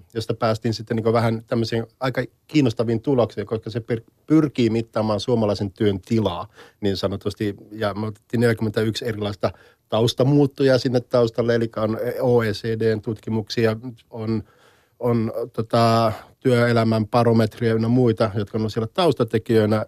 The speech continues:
Ja yllättävästi on löyt-, löytyi sieltä semmoinen, että niinku tämmöiset, jotka liittyy niinku taloudellisiin tekijöihin, ne, ne on ollut laskussa olevia.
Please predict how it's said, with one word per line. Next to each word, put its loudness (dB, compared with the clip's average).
Ja -2
yllättävästi 0
on 2
löyt-, 0
löytyi 2
sieltä 0
semmoinen, 2
että -6
niinku -2
tämmöiset, 0
jotka -4
liittyy -2
niinku -2
taloudellisiin 2
tekijöihin, -2
ne, 2
ne 4
on 4
ollut -2
laskussa -6
olevia. -10